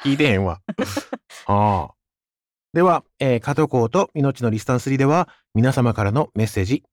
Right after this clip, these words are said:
Speaker 1: リクエスト、情報、つぶやきなど、たくさんお待ちしております。
Speaker 2: はい。直接送る場合のメールアドレスは、リスタンアッ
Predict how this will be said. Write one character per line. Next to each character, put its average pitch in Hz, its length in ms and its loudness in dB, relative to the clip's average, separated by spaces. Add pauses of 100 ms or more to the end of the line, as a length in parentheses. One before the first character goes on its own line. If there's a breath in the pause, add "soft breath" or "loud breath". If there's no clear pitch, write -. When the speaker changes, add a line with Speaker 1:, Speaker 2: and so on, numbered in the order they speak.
Speaker 1:
リ 82 120 -12
ク 104 100 -4
エ 113 80 2
ス 107 100 -6
ト、 - 300 -4
情 107 180 -4
報、 113 200 0
つ - 160 -8
ぶ 131 80 2
や 160 80 2
き 156 100 -4
な 147 80 0
ど、 - 240 -2
た 90 120 -8
く - 80 -16
さ 175 120 0
ん 196 60 2
お 131 120 -2
待 117 160 0
ち - 40 -12
し - 40 -14
て 98 80 -2
お 78 60 0
り 71 80 -8
ま 95 140 -2
す。 - 400 -14 (200)
Speaker 2:
は 208 240 -4
い。 277 140 -6 (240)
直 175 120 -8
接 247 240 -4
送 262 220 -2
る 262 60 -4
場 254 140 0
合 254 80 0
の 294 120 0
メ 277 140 0
ー 269 40 -4
ル 277 80 0
ア 277 80 0
ド 277 100 -2
レ 247 100 -2
ス - 160 -12
は、 302 180 0 (240 soft breath)
リ 226 80 -6
ス - 160 -6
タ 320 200 2
ン - 80 -6
ア 277 60 0
ッ - 20 -6